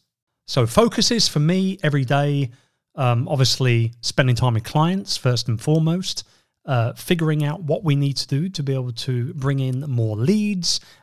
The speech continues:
and, you know, to convert those leads into paying customers. Um, and, you know, maybe I'll go into a little bit more detail on that at some point soon in, in a,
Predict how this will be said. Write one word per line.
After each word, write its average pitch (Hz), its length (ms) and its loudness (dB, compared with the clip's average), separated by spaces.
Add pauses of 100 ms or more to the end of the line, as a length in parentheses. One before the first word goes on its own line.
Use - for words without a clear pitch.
and, 120 480 -4
you 165 140 -6
know, 113 140 -2
to - 120 -4
convert 123 420 2
those 175 220 2
leads 175 300 0
into 117 180 -4
paying 107 320 -4
customers. 214 640 -4 (460)
Um, 117 540 0 (160)
and, 127 420 -2
you 226 100 -4
know, 131 140 2
maybe 139 260 6
I'll 127 120 4
go 135 100 2
into 131 240 0
a - 0 -
little 127 180 -2
bit 139 140 -2
more 135 180 -6
detail 143 440 -4
on 143 100 -2
that 170 220 -4
at - 80 -8
some 131 200 -4
point 135 240 -4
soon 151 300 0
in, 135 140 -2
in 123 200 -4
a, 117 240 -2